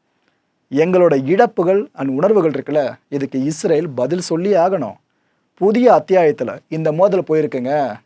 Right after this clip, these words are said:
இது வரைக்கும் இருந்த ஃபேஸ் வேற, இதுக்கப்புறம் நியூ ஃபேஸ்ல ஒரு காலடி எடுத்து வச்சிருக்கோம். இஸ்ரேல் அதோட ரெட் லைன்ஸை தாண்டிடுச்சு. எந்த ஆபத்துல ஏன்னா அவங்க கிராஸ் பண்ணியிருக்க கூடாதோ, அதை அவங்க கிராஸ் பண்ணிட்டாங்க. ஏன்னா எங்களோட பெருந்தலைவர்கள் முத கொண்டு கொண்டு இருக்காங்க.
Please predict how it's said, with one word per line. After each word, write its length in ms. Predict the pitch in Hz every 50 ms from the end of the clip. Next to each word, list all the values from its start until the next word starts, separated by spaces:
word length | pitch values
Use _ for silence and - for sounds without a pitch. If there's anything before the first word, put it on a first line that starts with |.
| _ _
இது 200 | 127 131 165 170
வரைக்கும் 340 | 175 180 175 - 214 180
இருந்த 240 | 175 196 208 202 185 -
ஃபேஸ் 200 | 180 175 165 -
வேற, 240 | 147 139 131 120 104
இதுக்கப்புறம் 480 | - 120 139 160 160 175 165 - 185
நியூ 220 | 156 143 165 208 220
ஃபேஸ்ல 480 | - 170 160 151 - 131 135 151 175 196 - - _ _ -
ஒரு 240 | 135 135 139 135
காலடி 260 | - 156 170 190 180 165
எடுத்து 260 | 170 165 - 170 165
வச்சிருக்கோம். 360 | - 220 208 185 165 135 120 - _ _ _ _ _ _ _ _ _ _ _ _ _
இஸ்ரேல் 600 | - 135 170 226 208 - 214 165 165 190 226 - -
அதோட 300 | - 143 151 160 151 147
ரெட் 280 | 131 131 156 190 196
லைன்ஸை 320 | 254 262 247 233 - 202 151
தாண்டிடுச்சு. 480 | 156 147 143 135 117 120 - - - - _
எந்த 300 | - 131 147 175 208 220
ஆபத்துல 440 | 180 160 175 202 185 214 202 - 196
ஏன்னா 180 | 175 165 156 160
அவங்க 220 | 196 202 180 160
கிராஸ் 340 | 139 160 151 185 202 - -
பண்ணியிருக்க 320 | 165 165 170 160 - 147 - -
கூடாதோ, 360 | 170 175 170 151 139 160 208 -
அதை 240 | 151 139 135 151
அவங்க 140 | 151 151 147
கிராஸ் 320 | 147 147 151 175 - - 180
பண்ணிட்டாங்க. 440 | 160 143 165 151 151 160 185 208 208 _ _ _ _ _ _
ஏன்னா 140 | 147 170 180
எங்களோட 680 | 151 135 135 143 175 196 196 220 220 208 202 196 196 185 - -
பெருந்தலைவர்கள் 640 | 180 196 226 226 196 196 190 190 185 175 165 165
முத 200 | 156 151 160 180
கொண்டு 260 | 160 - 170 180 196 170
கொண்டு 180 | - 165 175
இருக்காங்க. 400 | 185 165 - 135 120 110 104 -